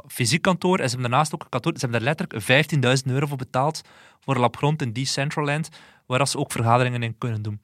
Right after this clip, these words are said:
Het probleem is, en dat wist ik zelf nog niet goed, maar als je zo'n vergadering dan zou doen in Decentraland, iedereen die daar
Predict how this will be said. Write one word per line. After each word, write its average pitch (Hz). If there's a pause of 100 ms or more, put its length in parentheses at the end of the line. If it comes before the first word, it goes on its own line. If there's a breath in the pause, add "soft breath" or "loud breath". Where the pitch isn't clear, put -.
Het -
probleem 143
is, 180
en 139
dat 117
wist 113
ik 127
zelf 135
nog 123
niet 151
goed, 175
maar 147
als 127
je 131
zo'n 123
vergadering 135
dan 131
zou 117
doen 151
in 131
Decentraland, 156
iedereen 165
die 143
daar 127